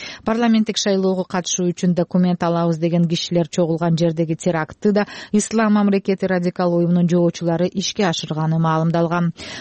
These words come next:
Ооган өкмөтү талиб согушкерлери менен да күрөшүп келатат. Президент Ашраф Гани Талибанга шарт койбостон тынчтык сүйлөшүүлөрүн өткөрүүнү сунуш кылганы менен жыл башынан бери Кабулда эле жүздөгөн киши аркыл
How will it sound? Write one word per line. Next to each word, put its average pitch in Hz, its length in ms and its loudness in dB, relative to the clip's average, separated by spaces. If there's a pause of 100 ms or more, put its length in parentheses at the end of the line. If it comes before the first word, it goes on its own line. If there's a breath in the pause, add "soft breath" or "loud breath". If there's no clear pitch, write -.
Ооган 240 300 4
өкмөтү 226 400 0
талиб 214 280 0
согушкерлери 196 640 -2
менен 180 260 0
да 175 100 0
күрөшүп 180 440 -2
келатат. 202 500 -2
Президент 170 440 -2
Ашраф 170 300 -2
Гани 196 260 4
Талибанга 190 540 0 (220 loud breath)
шарт 226 400 0
койбостон 208 580 0
тынчтык 190 360 -4
сүйлөшүүлөрүн 214 840 2 (280 loud breath)
өткөрүүнү 233 540 2
сунуш 208 420 0 (100)
кылганы 180 360 -2
менен 214 480 2
жыл 185 260 0
башынан 196 460 0
бери 190 240 0
Кабулда 170 540 0
эле 190 180 0 (380 loud breath)
жүздөгөн 214 560 2
киши 170 340 -4
аркыл 196 440 -2